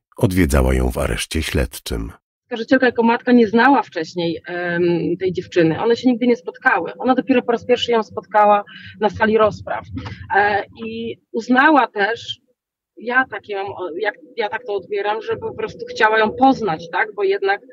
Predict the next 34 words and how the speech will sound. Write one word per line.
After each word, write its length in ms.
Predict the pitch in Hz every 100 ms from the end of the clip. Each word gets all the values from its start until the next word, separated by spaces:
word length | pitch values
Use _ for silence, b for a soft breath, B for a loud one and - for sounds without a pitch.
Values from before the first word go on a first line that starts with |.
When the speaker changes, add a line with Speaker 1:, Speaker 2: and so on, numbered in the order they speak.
| B B B -
Speaker 2:
mm, 200 | 196 202
gdzieś 200 | 196 214
tam 180 | 214 202
była 200 | 202 196
w 40 |
jakiejś 280 | 190 202 190
relacji 460 | 196 190 180 - 175
z 40 |
jej 120 | 185
synem 400 | 180 - 415 226
i 40 | 196
chciała 300 | - 202 190
bliżej 320 | 202 185 190
ją 160 | 185
poznać. 480 | 185 170 180 175 233 - B B B B B 196
E, 360 | 214 220 220 - _
i, 360 | 240 247 247 381 - 415 339 330 262 285
i, 200 | 240 220
i 40 |
bardziej 300 | 220 226 214
szczegółowo 580 | - 208 196 208 220 190
się 200 | - 185 269 381
dociec, 360 | 175 208 202 -
co 120 | 202
tam 120 | 202
się 140 | 190 190
wydarzyło, 400 | 196 190 247 226
a 80 |
poza 180 | 202 - -
tym 80 |
jak 100 | 233
zobaczyła, 520 | - 220 214 247 233 208 B B B B -
jak 320 | 208 233 220
wygląda 760 | 208 196 233 254 220 196 190